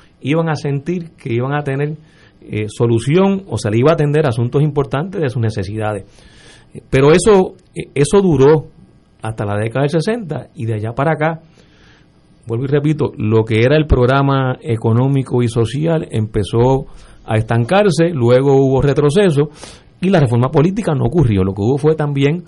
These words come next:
un retroceso en cuanto a, a la dominación colonial, al gobierno colonial, a la incapacidad o a las limitaciones <coughs> políticas para poder, eh, gobernar en Puerto Rico. Y cuando uno compara entonces, ¿qué propone el Partido Popular en términos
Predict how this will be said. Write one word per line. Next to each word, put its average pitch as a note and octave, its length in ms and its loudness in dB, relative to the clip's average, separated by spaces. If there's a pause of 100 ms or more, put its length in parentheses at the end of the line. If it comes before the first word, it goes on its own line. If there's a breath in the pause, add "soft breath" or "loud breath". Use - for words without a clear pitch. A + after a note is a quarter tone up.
(240 soft breath)
un B2 120 -2
retroceso D3 640 0
en C3 80 -4
cuanto G#2+ 480 -4
a, F#2+ 300 -4 (480 loud breath)
a - 120 -4
la G2 120 0
dominación G2+ 500 2
colonial, A#2+ 640 4
al A2 140 -2
gobierno A2 400 2
colonial, A#2+ 560 2
a G#2+ 160 -2
la G#2 40 0
incapacidad G#2+ 840 0 (340 loud breath)
o A2+ 80 2
a A#2 40 4
las A2+ 160 2
limitaciones A#2+ 760 2
<coughs> - 40 -4
políticas A#2+ 520 0
para G2+ 220 -2
poder, G2+ 380 0 (340 loud breath)
eh, A2 160 -2
gobernar A2 400 2
en A#2+ 80 2
Puerto G#2+ 240 0
Rico. G2 300 -4 (840 loud breath)
Y D3+ 120 0
cuando D3 320 4
uno G3+ 140 4
compara G3+ 360 2
entonces, F#3+ 400 0 (180)
¿qué G3 120 0
propone A3+ 420 -4
el F#3+ 120 -6
Partido F#3 440 -2
Popular D#3 420 -2
en A2+ 200 -8
términos D3+ 460 -6